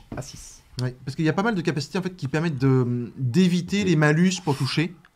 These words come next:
Speaker 2: Et en fait, là, ça, ça marche pas du tout. Euh, c'est, là, ta capacité de tir, elle est modifiée. Donc, euh, tu peux prendre plus un, moins un, mais t'as toujours moins un de base sur ton profil.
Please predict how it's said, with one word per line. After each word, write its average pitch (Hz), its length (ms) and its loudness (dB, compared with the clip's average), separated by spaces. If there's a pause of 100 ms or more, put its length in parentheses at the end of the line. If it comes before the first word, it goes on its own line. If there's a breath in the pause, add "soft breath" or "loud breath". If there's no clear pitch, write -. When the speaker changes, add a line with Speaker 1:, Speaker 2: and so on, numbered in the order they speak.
(480)
Speaker 2:
Et 139 160 6
en 127 40 4
fait, 190 160 -4
là, 185 160 2
ça, 147 180 0
ça 131 140 -2
marche 131 240 -4
pas 170 100 -2
du 147 120 0
tout. - 120 -12 (300)
Euh, 113 100 -6
c'est, 113 320 -2
là, 135 200 0
ta 190 100 -4
capacité 135 380 -6
de 120 120 0
tir, 131 480 -2 (380 soft breath)
elle 127 160 0
est 160 80 2
modifiée. 160 760 2
Donc, 113 220 -8
euh, 107 40 -8
tu 98 100 -14
peux 147 100 -2
prendre 139 220 -2
plus 147 180 -6
un, 151 80 2
moins 135 280 2
un, 196 100 -2
mais 214 80 -4
t'as 120 80 -6
toujours 170 280 -6
moins 135 540 0
un 175 80 -2
de 143 140 -2
base 170 220 -2
sur 180 100 -16
ton 131 80 -6
profil. 135 360 -8